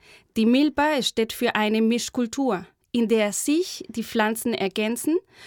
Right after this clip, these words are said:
und eine Symbiose bilden. Diese Mischung ermöglicht eine ausgewogene Ernährung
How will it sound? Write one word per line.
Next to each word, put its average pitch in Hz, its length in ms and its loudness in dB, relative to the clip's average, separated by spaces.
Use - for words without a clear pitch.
und 254 180 2
eine 247 260 2
Symbiose 214 600 -2
bilden. 180 420 -4
Diese 294 240 4
Mischung 254 580 2
ermöglicht 262 640 2
eine 220 360 0
ausgewogene 208 880 -2
Ernährung 202 600 0